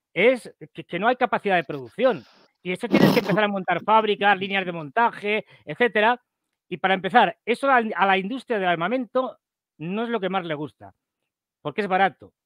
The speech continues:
Quiero decir, fabricar municiones es mucho más barato, es decir, ganan menos dinero que si fabrican un Leopard. Ni te cuento si fabrican un avión de combate. Ahí se forran.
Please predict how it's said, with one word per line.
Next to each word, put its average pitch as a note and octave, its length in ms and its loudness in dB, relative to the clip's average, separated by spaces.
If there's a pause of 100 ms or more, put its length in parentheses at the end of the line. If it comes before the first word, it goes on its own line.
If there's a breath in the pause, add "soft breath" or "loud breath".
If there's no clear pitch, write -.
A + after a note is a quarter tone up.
(120)
Quiero D3+ 200 -8
decir, D#3 180 -6
fabricar D3+ 360 -2
municiones A3+ 680 -4 (260)
es D3+ 100 -8
mucho G3+ 280 -6
más G3+ 120 -2
barato, A3 520 0 (540)
es D3+ 120 -12
decir, G3 200 -4 (160)
ganan G#3 300 2
menos G#3+ 280 0
dinero G#3+ 460 0 (300)
que E3+ 120 -6
si E3 140 -6
fabrican G3 360 0
un D#3 140 -4
Leopard. C#3+ 400 -2 (160)
Ni D#3 120 -8
te E3 120 -4
cuento A3 300 -4
si A3 100 -8
fabrican F#3+ 320 -2
un F#3 80 -2
avión F3 240 -2
de E3 60 -6
combate. B2+ 500 -10 (260)
Ahí F3 360 0
se G3 120 -4
forran. C3+ 420 -6